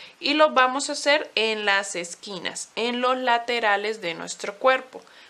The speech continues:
Un aumento aquí y un aumento acá. Entonces vamos a ir tejiendo con azul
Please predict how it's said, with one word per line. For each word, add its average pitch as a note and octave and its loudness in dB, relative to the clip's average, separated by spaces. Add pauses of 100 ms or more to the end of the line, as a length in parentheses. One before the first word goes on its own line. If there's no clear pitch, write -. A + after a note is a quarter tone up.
(120)
Un A3+ 0
aumento F#3+ -2
aquí C4+ -4
y F#3+ -6
un G3 -6
aumento F3 -4
acá. - -10 (160)
Entonces F3 -10
vamos F#3 -2
a A#3 -2
ir F#3+ -10
tejiendo A3 -6
con C4 -6
azul C#4 -4